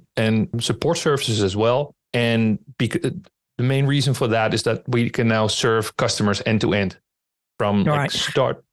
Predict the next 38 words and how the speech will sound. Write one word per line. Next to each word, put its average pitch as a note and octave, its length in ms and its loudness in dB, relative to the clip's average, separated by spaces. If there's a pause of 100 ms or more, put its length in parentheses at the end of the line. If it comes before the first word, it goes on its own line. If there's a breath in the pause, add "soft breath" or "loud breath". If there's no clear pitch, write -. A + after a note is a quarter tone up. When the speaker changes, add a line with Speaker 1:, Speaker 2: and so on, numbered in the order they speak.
Speaker 2:
Customers C#4 400 0
tend A3+ 240 0
to G3+ 80 2
wanna F3+ 220 2
buy E3+ 260 0
their E3 100 2
products D3+ 400 0
and E3 180 2
their D#3 60 2
services D3+ 500 0
from C#3 140 0
the C#3 80 2
same C#3 260 0
place. C3+ 300 0
So D3 160 0
even F3+ 220 2
when E3 120 2
you D3 120 2
start D3+ 480 -2 (320)
as D#3+ 160 2
a D3 60 0
services E3+ 520 0
company, E3+ 400 2
you D3 80 2
tend F#3+ 280 0
to D#3 100 0
migrate C#3+ 640 0
to D3+ 100 0
providing C3 420 0
product C3 380 0
over B2 200 2
time. C3+ 480 0 (640)
Speaker 1:
Uh, D3 160 0
yeah, C#3 200 2
we B2 160 2
do. B2+ 320 0
So, A2+ 580 0
Speaker 2:
Hmm. D3+ 200 2